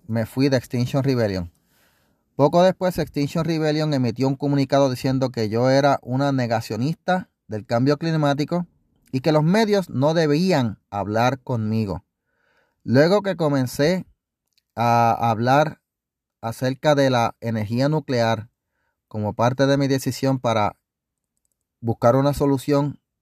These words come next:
al cambio climático y a la contaminación del aire,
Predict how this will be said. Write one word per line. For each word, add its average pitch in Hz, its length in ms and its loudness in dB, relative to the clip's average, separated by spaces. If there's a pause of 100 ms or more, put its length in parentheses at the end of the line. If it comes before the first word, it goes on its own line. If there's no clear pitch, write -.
(140)
al 107 160 -8
cambio 131 320 0
climático 143 640 0 (400)
y 110 80 -6
a 110 60 0
la 110 100 0
contaminación 110 680 -2
del 131 140 4
aire, 127 380 0